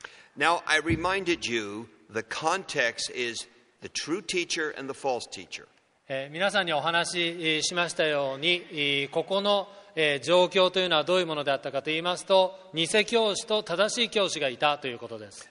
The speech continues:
Speaker 1: This is what the true teacher of the Bible is like.
Speaker 2: えー、ここには、えー、真の正しい聖書の教師というのがどういうものであるかが書かれています。
Speaker 1: So let's pull the passage apart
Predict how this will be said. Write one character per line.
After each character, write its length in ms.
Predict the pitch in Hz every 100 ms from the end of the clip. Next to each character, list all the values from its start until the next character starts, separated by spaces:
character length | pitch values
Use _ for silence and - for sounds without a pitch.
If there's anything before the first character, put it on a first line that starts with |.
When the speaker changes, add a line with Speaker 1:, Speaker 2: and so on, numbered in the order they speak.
| -
Speaker 1:
This 280 | 170 202 220
is 140 | 165
what 220 | 175 165
the 140 | - 123
true 400 | - 180 226 240
teacher 640 | - 190 127 127 113 135 - - _ _ -
of 200 | 123 107
the 140 | 113
Bible 540 | 90 127 165 123 101 104 113
is 180 | 95 107
like. 280 | 101 73 - - _ _ _ _
Speaker 2:
え 260 | 139 131 131
ー、 40 |
こ 100 | 160
こ 140 | 190 190
に 160 | 196
は、 300 | 175 175 170 - - -
え 280 | 143 139 139
ー、 40 | - - -
真 240 | 247 220
の 200 | 156 113 -
正 340 | 180 202 220
し 200 | 247 233 131
い 40 |
聖 240 | - 190 170
書 120 | 160
の 120 | 143
教 240 | 135 180 165
師 100 | -
と 80 |
い 100 | 160
う 40 | 160
の 100 | 165
が 100 | 165
ど 120 | 185
う 20 |
い 40 | 202
う 40 |
も 80 | 180
の 100 | 165
で 80 | 165
あ 60 |
る 100 | 160
か 140 | 160 160
が 160 | 190
書 100 | 165
か 80 | 139
れ 80 | 127
て 100 | 120
い 40 |
ま 140 | 104 98
す。 220 | - - -
Speaker 1:
So 180 | 147 139
let's 420 | 165 233 - - - _ _ _
pull 360 | - 214 208 190
the 100 | 165
passage 680 | - 175 165 160 151 120 127
apart 420 | - 151 117